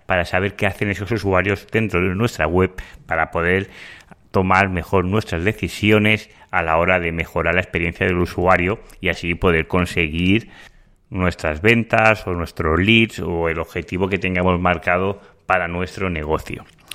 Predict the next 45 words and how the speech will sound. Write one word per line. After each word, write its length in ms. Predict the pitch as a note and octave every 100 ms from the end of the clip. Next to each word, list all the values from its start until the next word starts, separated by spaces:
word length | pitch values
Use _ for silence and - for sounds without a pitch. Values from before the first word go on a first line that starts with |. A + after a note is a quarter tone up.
| - - -
Antes 280 | A#2+ C#3
de 80 | A#2+
nada, 320 | G#2 G#2 A2
si 160 | G#2+ F#2
no 100 | F#2+
me 100 | A#2+
conoces, 540 | F#2 F2 G2 - G2
yo 120 | F2+ F#2+
soy 220 | F2+ E2
Juan 280 | - E2+ D#2+
Carlos 340 | G#2 G2+ E2
Díaz 400 | G#2 G#2 G#2+ -
y 80 | F2
soy 200 | F#2+ F#2
el 60 |
locutor 680 | F2 - F2 D#2 F#2 F#2 D#2
de 80 | E2
este 240 | E2 - D#2
podcast. 640 | - D#2+ - - F#2+ - - _ _ - _ - - - - - - - - - -
Si 220 | - E2
quieres 280 | - A2+ -
saber 240 | A2 G2+
un 80 | F2+
poquito 320 | E2+ F#2 F#2+
más 140 | G#2 F#2+
sobre 240 | G2 F2+
mí 180 | G#2+ G#2+
o 160 | F2 E2
quieres 280 | G2 G2+ F#2+
ver 160 | G#2
las 180 | D#2 D2+
notas 240 | F2 G2+
del 100 | F#2
programa 460 | F2+ F#2 G#2 F#2+ D2 - -
que 100 | -
adjunto 600 | E2 - G#2+ F#2+ E2 - -
a 40 |
todos 260 | - F#2 F#2+
los 160 | G2+
podcasts, 420 | - A#2+ A2 B2 A#2
lo 120 | F2+
podéis 200 | F2+ F2
encontrar 600 | F#2 G2 F2+ G2 F#2+ -
en 180 | F#2 E2+
seoprofesional 800 | - - G#2 G#2+ - G2 G2